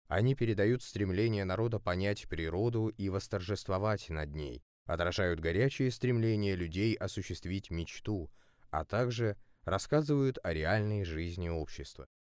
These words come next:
Эти произведения очень поучительны. В некоторых поэмах в основе сюжетной линии лежит история борьбы героя. Это героический эпос. Он описывает достижения народных героев или народных восстаний,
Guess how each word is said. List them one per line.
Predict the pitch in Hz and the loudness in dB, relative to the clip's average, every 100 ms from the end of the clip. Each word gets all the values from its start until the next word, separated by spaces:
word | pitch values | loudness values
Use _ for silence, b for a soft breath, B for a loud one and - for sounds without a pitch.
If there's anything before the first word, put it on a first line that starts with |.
| _ | _
Эти | 76 82 76 | -2 -2 -4
произведения | 71 73 73 73 71 80 98 107 110 - _ | -6 -6 -6 -6 -6 -2 -2 0 -2 -6 _
очень | 98 117 117 117 | 0 0 0 -2
поучительны. | 113 104 98 98 82 69 64 - - _ _ _ _ _ _ - | 0 0 0 -4 -6 -8 -8 -12 -20 _ _ _ _ _ _ -12
В | 78 | 0
некоторых | 110 160 135 143 135 | 2 2 2 0 2
поэмах | 117 123 135 113 - | 4 6 6 4 0
в | 90 | -2
основе | 98 107 104 | -2 0 0
сюжетной | 92 90 92 - 85 | -2 -4 -4 -2 0
линии | 98 147 135 | 2 2 2
лежит | 127 101 101 139 - | 2 2 0 -2 -2
история | 113 - 104 120 117 110 | -6 0 2 4 4 2
борьбы | 98 90 82 98 | 0 0 0 0
героя. | 87 95 90 78 64 50 - - | 0 0 0 0 -2 -6 -16 -2
Это | 110 139 135 131 - | 2 4 4 0 0
героический | 95 101 85 95 117 117 - 101 101 - | -2 0 2 0 0 -4 -4 -4 -4 -2
эпос. | 80 - 69 - - _ - | -4 -4 -10 -14 -20 _ -6
Он | 87 104 | 0 0
описывает | 101 104 - 92 85 | 2 0 -2 -2 -2
достижения | 85 - 92 95 107 82 | -4 -4 -2 0 0 0
народных | 78 82 85 82 71 | -2 -2 -2 -4 -4
героев | 73 90 117 98 - | -2 2 2 0 -2
или | 98 92 | -2 -2
народных | 92 98 101 98 | 0 -2 -2 -2
восстаний, | 107 104 - 104 85 - | -2 -2 -2 -2 0 -6